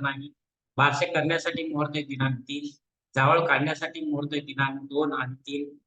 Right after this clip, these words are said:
गृहप्रवेश करण्यासाठी मुहूर्त आहे दिनांक दोन आणि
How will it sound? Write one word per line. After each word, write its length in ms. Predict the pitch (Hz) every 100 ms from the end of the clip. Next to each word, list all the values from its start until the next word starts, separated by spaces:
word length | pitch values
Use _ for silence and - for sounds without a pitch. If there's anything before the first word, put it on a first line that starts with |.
| _ _ -
गृहप्रवेश 540 | 160 170 165 170 165
करण्यासाठी 520 | 156 147 156 147 151
मुहूर्त 340 | 147 139 139 143
आहे 80 | 139
दिनांक 280 | 135 135
दोन 420 | 135 135 143 151 151
आणि 320 | - 135